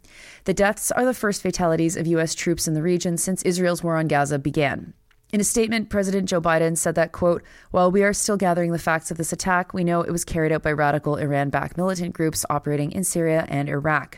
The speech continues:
unquote. Biden also said that the U S, quote, "will hold all those responsible to account at a time and in a manner of our choosing," unquote. Fears have grown about the possibility of a regional war amid attacks from Yemen's Houthi rebels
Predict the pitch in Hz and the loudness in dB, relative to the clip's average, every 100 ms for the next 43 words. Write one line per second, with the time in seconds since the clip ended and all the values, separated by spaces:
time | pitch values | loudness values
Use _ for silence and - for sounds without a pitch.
0 | - 143 143 147 - - - - - - | -12 -10 -8 -8 -8 -12 -16 -20 -20 -20
1 | - - 190 233 233 190 190 220 - 160 | -4 2 4 2 2 0 0 -2 0 -2
2 | 160 160 160 175 165 160 - 170 160 180 | -2 -2 0 2 2 0 -2 0 0 0
3 | 170 160 180 185 180 - - - 190 208 | -2 0 0 0 -2 -10 -12 0 2 4
4 | 196 196 202 - 160 156 165 160 156 - | 2 0 -2 -2 -2 -2 -2 -2 -2 -2
5 | 156 - 180 170 170 - 165 160 - 156 | -4 -2 0 0 0 -2 -2 -2 -2 0
6 | 156 160 165 156 151 151 160 165 160 - | 0 -2 -2 -2 0 0 2 2 0 -4
7 | 147 143 139 - 175 160 135 67 - 78 | -4 -2 -2 -2 0 0 -2 -6 -8 -8
8 | 82 - 143 - - - - - - - | -4 -2 -2 -4 -16 -20 -20 -20 -10 0
9 | 233 240 233 190 175 175 185 175 - 165 | 2 2 0 0 0 2 2 0 0 -2
10 | 160 - 165 - 160 160 165 - 165 170 | -2 -2 0 0 2 2 2 2 0 0
11 | 160 160 151 151 143 156 156 151 170 160 | 0 0 0 -2 0 2 4 2 0 0
12 | 165 - - - 175 170 - - 185 170 | 0 -2 -4 -2 0 -2 -4 -4 -2 0
13 | 160 160 - 147 151 147 165 165 165 | 0 0 -2 -4 -2 0 0 2 0